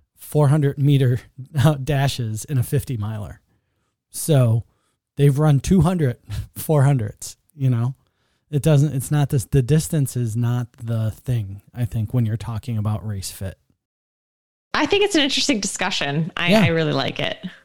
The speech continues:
Speaker 1: Yeah, I mean, I, I think, you know, if I was gonna say I said anything worthwhile in this, I think that's exactly it, is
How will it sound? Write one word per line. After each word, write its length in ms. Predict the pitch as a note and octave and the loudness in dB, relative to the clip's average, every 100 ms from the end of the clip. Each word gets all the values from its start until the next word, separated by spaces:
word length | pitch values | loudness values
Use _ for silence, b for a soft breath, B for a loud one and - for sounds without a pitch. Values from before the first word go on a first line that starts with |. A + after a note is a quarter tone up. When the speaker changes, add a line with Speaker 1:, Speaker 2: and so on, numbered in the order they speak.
| _ | _
Speaker 1:
Yeah, 220 | F#3+ C#3+ - | -2 -2 0
I 100 | D#3 | 4
mean, 200 | D3+ C#3 | 4 4
I, 220 | D3 C#3+ A#2 | 2 -2 0
I 120 | D3+ | 0
think, 260 | - G#3 D3+ C3+ | 0 -2 -4 -12
you 240 | A2+ D#3 | -8 -4
know, 240 | C#3+ C#3+ D#3+ | -2 0 -2
if 120 | - | -4
I 80 | D3 | -4
was 140 | C#3 | -4
gonna 180 | E3+ D3 | -4 -4
say 240 | - F3+ | -2 2
I 40 | C3+ | 2
said 260 | - E3 | 2 0
anything 420 | C#3+ D3+ C3+ D3 C3 | 2 2 2 2 4
worthwhile 640 | C3+ B2+ A2+ A#2+ E3 A2 | 4 2 0 0 0 -2
in 140 | G#2 | -2
this, 260 | G#2 A2 - | -2 -4 -2
I 140 | A#2 | -4
think 240 | A2+ C3+ A2 | 0 -2 0
that's 240 | B2+ - | -2 -2
exactly 500 | A2+ A#2+ A2 A#2 A2+ | -4 -4 -4 -4 -2
it, 200 | C3 G#2+ | -2 -2
is 260 | A#2 G#2+ | -4 -4